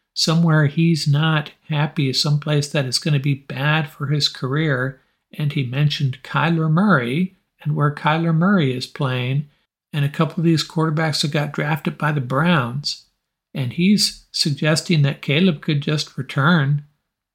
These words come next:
to U S C for another year or just sit out and wait till next year's draft where he would be re-entered.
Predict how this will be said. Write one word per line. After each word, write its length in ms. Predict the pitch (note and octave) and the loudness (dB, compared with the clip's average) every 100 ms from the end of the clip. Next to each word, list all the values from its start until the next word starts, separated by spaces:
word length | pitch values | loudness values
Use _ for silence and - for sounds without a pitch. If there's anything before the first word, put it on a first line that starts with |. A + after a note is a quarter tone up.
| _ _ - | _ _ -12
to 100 | C3 | -6
U 220 | C3 D3+ | 0 2
S 160 | D3 D3 | 2 2
C 260 | E3 E3+ | 2 2
for 240 | D3 C#3+ C3 | 0 -2 0
another 300 | C3+ C3 B2+ | 0 -2 -2
year 420 | B2 C3+ D3 - _ - | -2 -2 -2 -6 _ -6
or 140 | D#3 | -4
just 300 | D3+ F#3+ - | 0 2 2
sit 180 | - E3 | 2 2
out 320 | F3+ F#3 - - | 2 2 0 -4
and 120 | C3 | -2
wait 180 | C3+ - | -2 -4
till 180 | D#3 C3+ | -2 0
next 340 | C#3 C#3+ - | 0 0 -2
year's 220 | D3+ C#3+ | 0 0
draft 360 | - C#3+ D3+ C#3+ | -2 0 0 -4
where 160 | A#2+ | -8
he 180 | A#2+ B2+ | -6 -4
would 180 | C3 B2+ | -6 -4
be 240 | C3+ B2+ - | -6 -6 -8
re-entered. 800 | C3+ D3 - D3 D#3+ D3 B2 B2+ | -6 -4 -2 -2 0 -2 -6 -8